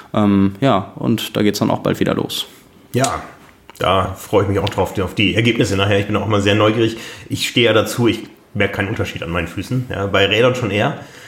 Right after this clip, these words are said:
Speaker 2: Ja, ähm, vielleicht sollte ich aber auch mal das ein oder andere Modell ausprobieren.
Speaker 1: Ja, äh,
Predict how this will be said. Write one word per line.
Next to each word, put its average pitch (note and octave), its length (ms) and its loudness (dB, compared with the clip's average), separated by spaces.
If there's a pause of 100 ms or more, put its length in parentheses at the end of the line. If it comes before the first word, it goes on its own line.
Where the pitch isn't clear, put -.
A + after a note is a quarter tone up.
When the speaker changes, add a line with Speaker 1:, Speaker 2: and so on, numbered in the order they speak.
(240)
Speaker 2:
Ja, F#2+ 420 2
ähm, F#2+ 440 0 (520)
vielleicht - 360 -4
sollte F#2+ 320 0
ich G2 80 -2
aber G2 120 2
auch - 120 -4
mal F2 100 2
das D#2 240 -4
ein F2 160 -2
oder D#2+ 80 -2
andere E2+ 160 0
Modell E2+ 260 0
ausprobieren. E2+ 540 -2 (240)
Speaker 1:
Ja, F3 260 2 (400)
äh, A#2 420 2